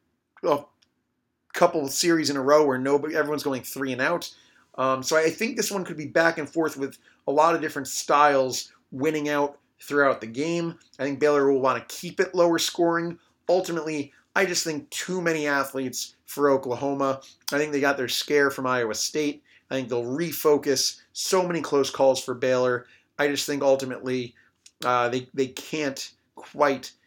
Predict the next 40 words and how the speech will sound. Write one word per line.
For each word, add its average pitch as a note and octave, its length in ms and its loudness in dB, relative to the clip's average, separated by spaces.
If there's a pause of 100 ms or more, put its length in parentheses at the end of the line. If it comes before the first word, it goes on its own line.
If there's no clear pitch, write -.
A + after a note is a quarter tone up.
(220)
keep - 320 -12
this C3+ 160 -4
train C3 320 -8
moving. A#2+ 500 -6 (560)
I C3 220 0
will C3+ 260 0
take C3+ 400 -6 (340)
the C3 220 -10
Oklahoma C3 500 -4
Sooners A#2 600 -10 (240)
to C3+ 140 -4
win A#2+ 420 -6
that A#2 300 -4
one. F2 220 -10 (760)
Um, F3 600 4 (300)
you F#3 80 -4
know, F3 220 -2
this, - 440 -2
it's - 280 -12
become F#3+ 420 -4
a, D3 340 -2 (440)
my D3 160 -6
brother E3 340 4
Brian C3+ 460 2
said A#2+ 180 -4
to A#2 60 -10
me, A#2 260 -10 (220)
"I C#3+ 60 -2
should - 160 -8
just D#3+ 140 -8
listen C#3 300 -4
to C3+ 40 -4
what C3+ 100 -6
you B2+ 60 -8
say C3+ 220 -2
on B2+ 100 -2
the A#2+ 80 -10
podcast A#2 720 -6 (380)
and, A#2+ 360 -8
uh, A2+ 340 -4